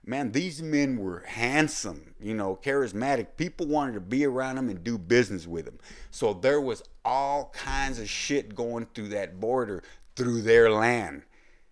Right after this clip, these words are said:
And, and after great grandpa was gone, it was wide open. But they s-, knew, they weren't stupid. They knew, "We gotta go or we're gonna get hit or killed." So they took off in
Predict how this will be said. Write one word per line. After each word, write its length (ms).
And, 340
and 300
after 460
great 380
grandpa 520
was 180
gone, 300
it 100
was 140
wide 400
open. 640
But 260
they 160
s-, 220
knew, 320
they 160
weren't 280
stupid. 540
They 200
knew, 260
"We 160
gotta 340
go 200
or 180
we're 160
gonna 240
get 280
hit 360
or 240
killed." 420
So 200
they 180
took 340
off 400
in 240